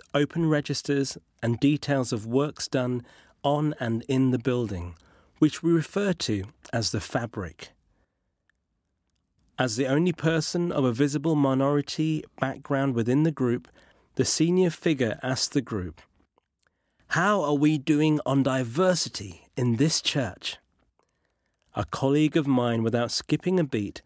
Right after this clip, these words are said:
pointed at me and responded, "He answers that."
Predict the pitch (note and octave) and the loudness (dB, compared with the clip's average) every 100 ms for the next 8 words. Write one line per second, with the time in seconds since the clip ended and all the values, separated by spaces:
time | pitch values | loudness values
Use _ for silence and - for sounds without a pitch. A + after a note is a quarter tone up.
0 | _ - _ _ - D#3+ D#3+ D3+ D#3 - | _ -20 _ _ -2 0 2 0 -2 0
1 | B2 G#2+ G2+ - A#2 A#2 A2 - B2+ A#2+ | -2 -2 -4 -4 -2 0 -2 -2 -2 -2
2 | G2+ F2+ - _ _ _ _ - C#3+ F3+ | -4 -8 -14 _ _ _ _ -2 0 2
3 | C#3+ G#2+ - G#2+ F#2+ A#2+ B2 G#2 - - | 0 -2 -6 -6 -4 -2 -2 -4 -10 -12